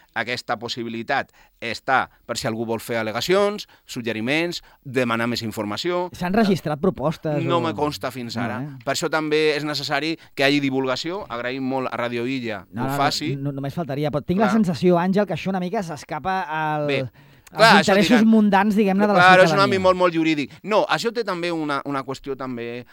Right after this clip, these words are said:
Speaker 1: de reconeixement de la majoria d'edat del Consell, perquè serà lo següent.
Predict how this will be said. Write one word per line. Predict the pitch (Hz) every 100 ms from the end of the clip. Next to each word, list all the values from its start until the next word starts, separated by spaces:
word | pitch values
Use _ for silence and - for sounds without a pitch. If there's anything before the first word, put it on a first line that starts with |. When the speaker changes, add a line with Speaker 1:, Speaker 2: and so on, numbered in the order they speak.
| -
Speaker 1:
de | 113 117 110
reconeixement | 127 123 123 120 123 131 139 139 139 -
de | - 135
la | 123
majoria | 120 117 127
d'edat | 117 120
del | 113
Consell, | 104 107 165 135 80 _ _
perquè | - 117 127
serà | 131 135
lo | 147
següent. | - 104 139 131 85